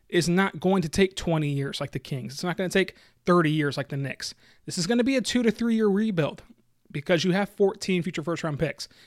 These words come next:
You have Shai. You really just need to find one star in the draft, which is hard to do. You need to find one star to pair with Shai and Bazley and Dort, and then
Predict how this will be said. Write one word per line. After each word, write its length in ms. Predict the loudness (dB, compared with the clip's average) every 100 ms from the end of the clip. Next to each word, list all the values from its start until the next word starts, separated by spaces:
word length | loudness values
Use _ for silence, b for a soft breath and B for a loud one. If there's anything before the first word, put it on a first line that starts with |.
| b
You 160 | -2
have 240 | 0 2 0
Shai. 420 | 2 2 0 -6 _ _ _ _ _ _ _ _ _ -2
You 160 | 0
really 320 | 2 2 2 0
just 120 | -2
need 120 | 0
to 60 | -2
find 520 | -2 0 2 2 2
one 240 | 2 0
star 480 | -2 0 2 4 2
in 80 | 2
the 60 |
draft, 460 | 0 0 0 -6 -12 _ _ _ _ _ _ _ _ _ _ _ -4
which 160 | -2
is 100 | 2
hard 200 | 4 4
to 80 | 4
do. 320 | 6 6 4 -2 B B B
You 80 | 2
need 0 |
to 80 | 2
find 260 | 2 4
one 200 | 4 4
star 500 | 2 2 6 6 4 -2 _ _ _ _ _ _ _ _ _ _ _ -6
to 120 | -4
pair 260 | 4 6 6
with 140 | 4
Shai 540 | 2 2 2 2 -2 -8 -20 _ _ -8
and 160 | -2
Bazley 640 | 6 6 6 2 -2 -2 -6 _
and 220 | -4 -4 2
Dort, 420 | 4 4 4 _ _ _ _ _ -4
and 160 | 2
then 400 | 6 6 4 2